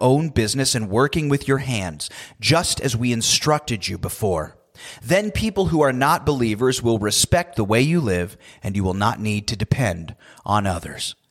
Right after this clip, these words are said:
Now, once again, this is a very, very loaded scripture, and the Apostle Paul just bursting with wisdom and writing these words. But when you think about this section in, a-, as it pertains to living in a s-, society of conflict, what is he saying?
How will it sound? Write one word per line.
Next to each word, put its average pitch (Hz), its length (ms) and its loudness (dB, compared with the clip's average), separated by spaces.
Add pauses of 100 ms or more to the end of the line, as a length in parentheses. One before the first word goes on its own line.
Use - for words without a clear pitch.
(480)
Now, 165 100 2
once 175 300 0
again, 120 240 -2
this 127 180 -2
is 117 120 -2
a 113 60 2
very, 110 320 2
very 107 260 2
loaded 104 340 2
scripture, - 360 0
and 110 80 -2
the 110 40 0
Apostle 120 400 2
Paul 117 240 2
just 104 260 -6
bursting 131 400 2
with 98 160 2
wisdom 107 400 2
and 92 140 -2
writing 113 340 4
these 101 180 -4
words. 120 360 2 (240)
But 156 120 0
when 170 140 2
you 156 140 4
think 247 280 0
about 110 360 0
this 123 100 0
section 143 480 0
in, 117 120 -2 (200)
a-, 127 240 0
as 135 140 2
it - 240 -2
pertains 170 540 0
to - 100 -2
living 135 380 0
in 107 80 -2
a 98 80 -2
s-, - 220 -2 (300)
society 135 800 2
of 92 100 -6
conflict, 131 580 0 (300)
what 165 240 2
is - 140 0
he 151 100 0
saying? 92 540 -2